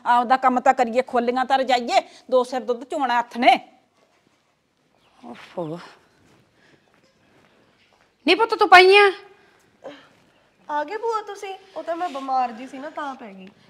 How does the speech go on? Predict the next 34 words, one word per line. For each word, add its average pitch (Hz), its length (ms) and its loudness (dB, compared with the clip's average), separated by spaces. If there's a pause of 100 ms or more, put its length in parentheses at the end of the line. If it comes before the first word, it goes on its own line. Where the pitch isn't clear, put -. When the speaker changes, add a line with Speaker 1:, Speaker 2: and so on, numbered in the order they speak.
Speaker 2:
ਕਿਵੇਂ 294 200 2
ਹੁਣ 302 180 4
ਲੋਟ 262 380 6
ਆ 427 40 6
ਚਿੱਤ? 440 320 4 (420)
Speaker 3:
ਹਾਂ 233 220 -2
ਭੂਆ, 262 200 -10
ਸਿਰ 269 240 -14
ਬਾਹਲਾ 277 240 -6
ਦੁਖੀ 269 220 -14
ਜਾਂਦਾ 233 180 -12
ਸੀ, 339 120 -16
ਦਵਾਈ 262 340 -4
ਲੈ 247 100 -8
ਕੇ 247 120 -16
ਬਿੰਦ 233 280 -16
ਝੱਟ 294 200 -12
ਪੈ 233 180 -10
ਗਈ। 220 120 -16 (320)
ਮੈਂ 285 180 -2
ਨਾ 427 80 -4
ਚਾਹ 311 240 2
ਬਣਾ 359 200 2
ਕੇ 359 160 -8
ਲਿਆਉਣੀ 339 220 -8
ਆ 233 60 -10
ਤੁਹਾਡੇ 226 240 -10
ਵਾਸਤੇ। 202 300 -10
Speaker 2:
ਮੇਰੀ 226 240 4
ਗੱਲ 226 140 6
ਸੁਣ 208 200 -8
ਪੁੱਤ, 254 200 -2
ਬਹਿ 202 180 2
ਜਾ। 214 140 -4